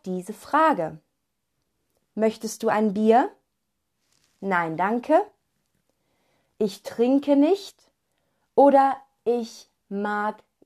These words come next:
kein Bier. Was ist die Antwort auf diese Frage? Also wenn dich jemand fragt, „Möchtest du ein Bier?“,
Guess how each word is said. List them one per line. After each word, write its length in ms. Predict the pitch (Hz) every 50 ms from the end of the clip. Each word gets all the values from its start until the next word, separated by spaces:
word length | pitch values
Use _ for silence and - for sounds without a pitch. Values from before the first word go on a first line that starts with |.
| _ -
kein 500 | - - 185 175 170 170 165 165 165 - _ _
Bier. 480 | - - - 170 160 160 156 147 151 151 _ _ _ _ _ _ _ _ _ _ _ _ _ _ _ _ _ _ _ _ _ _ _ _ _ _ _ _ _ _ _ _
Was 300 | - 233 247 294 285 -
ist 180 | 302 285 - -
die 220 | 285 262 - -
Antwort 760 | - 254 285 302 294 294 233 196 202 208 202 220 247 247 - -
auf 220 | 180 180 - - _ _ -
diese 320 | 240 262 262 240 233 247
Frage? 680 | 226 - - - - 185 180 180 175 156 160 151 147 - _ _ _ _ _ _ _
Also 260 | - 190 190 180 190 180
wenn 240 | 190 185 185 180
dich 540 | 190 240 302 285 277 294 320 320 - - - _ _ _ _ _ _ _ -
jemand 320 | 226 233 220 220 214 214
fragt, 580 | 190 - - 214 220 220 240 262 269 - _ _ _ _ _ _ _ _ _ _ _ _ -
„Möchtest 560 | 202 208 226 240 240 240 - - 226 226 -
du 80 | 226 220
ein 240 | 170 190 190 190 175
Bier?“, 320 | 175 170 165 160 156 156